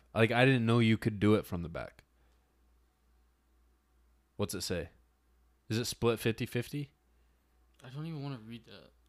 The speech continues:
Speaker 2: What is the correct way to wipe? Wipe in the right direction. All caps.
Speaker 1: Yeah.
Speaker 2: Make sure to go from front to back. Boom!
Speaker 1: Says
Speaker 2: Boom
Speaker 1: who?
Speaker 2: roasted.
Speaker 1: Says who?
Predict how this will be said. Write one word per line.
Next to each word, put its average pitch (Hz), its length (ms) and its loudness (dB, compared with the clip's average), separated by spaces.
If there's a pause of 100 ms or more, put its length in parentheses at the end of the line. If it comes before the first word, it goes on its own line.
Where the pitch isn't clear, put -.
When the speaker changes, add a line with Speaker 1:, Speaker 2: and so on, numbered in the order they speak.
(1400)
Speaker 2:
What 135 140 -10
is 151 100 -8
the 147 60 -8
correct 143 360 -8
way 147 100 -6
to 131 60 -10
wipe? 110 300 -8 (460)
Wipe 165 240 -4 (120)
in 151 180 -4
the 131 100 -2
right 135 480 -4
direction. 135 800 -6 (320)
All 131 200 -4
caps. - 680 -12 (400)
Speaker 1:
Yeah. 120 340 6
Speaker 2:
Make 156 220 -6
sure 180 200 -6
to 170 80 -8
go 156 200 -6
from 147 240 -10
front 156 380 -8
to 160 100 -4
back. 135 580 -4 (320)
Boom! 180 720 12 (440)
Speaker 1:
Says - 220 12
Speaker 2:
Boom 226 220 12
Speaker 1:
who? 170 60 12
Speaker 2:
roasted. 165 680 12
Speaker 1:
Says 185 340 4
who? 170 460 6